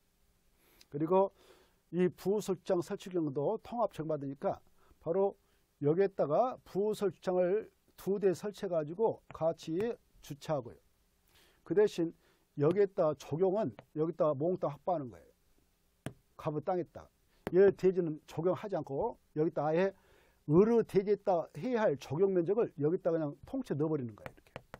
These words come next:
그러면 을 땅은 더 토지 용도가 높아지죠. 이렇게.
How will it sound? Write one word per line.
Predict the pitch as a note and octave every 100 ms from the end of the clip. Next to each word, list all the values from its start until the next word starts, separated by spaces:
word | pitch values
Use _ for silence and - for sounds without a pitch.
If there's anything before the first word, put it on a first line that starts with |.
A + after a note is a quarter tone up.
| _ - - _ - - - - - - _ _ _ -
그러면 | - F#3+ F#3+ _ _ _ D#3
을 | F3
땅은 | - G3+ F3
더 | D#3 D#3+ E3 -
토지 | - A#3+
용도가 | G3+ E3
높아지죠. | C3 B2 - C#3+ A#2 - _ _ _
이렇게. | - -